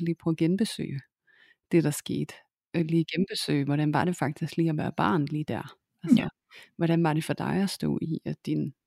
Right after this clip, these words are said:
Speaker 1: far var din mor utro, eller din mor var din far utro? Hvad var det for en utryghed, det skabte i dig?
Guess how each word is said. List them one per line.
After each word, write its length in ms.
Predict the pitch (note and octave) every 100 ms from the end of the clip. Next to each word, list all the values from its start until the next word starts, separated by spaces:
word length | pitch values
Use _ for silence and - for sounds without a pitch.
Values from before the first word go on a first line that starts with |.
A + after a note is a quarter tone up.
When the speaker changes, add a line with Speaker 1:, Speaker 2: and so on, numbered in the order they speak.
| -
Speaker 1:
far 220 | - -
var 120 | D3+
din 240 | D3+ D#3 D3
mor 180 | D3+ -
utro, 460 | D#3 - - D3+ C#3+
eller 140 | D#3+
din 160 | D3 D#3
mor 200 | D3+ D#3
var 80 |
din 160 | D#3 D#3
far 260 | - D3+ D#3
utro? 500 | D#3+ - E3 - - _ - - _
Hvad 100 | E3+
var 120 | D#3
det 120 | D#3+ -
for 120 | D#3+
en 120 | D#3+
utryghed, 600 | G3 - - - - D3+
det 80 | -
skabte 380 | - C3 - D#3+
i 20 |
dig? 160 | D#3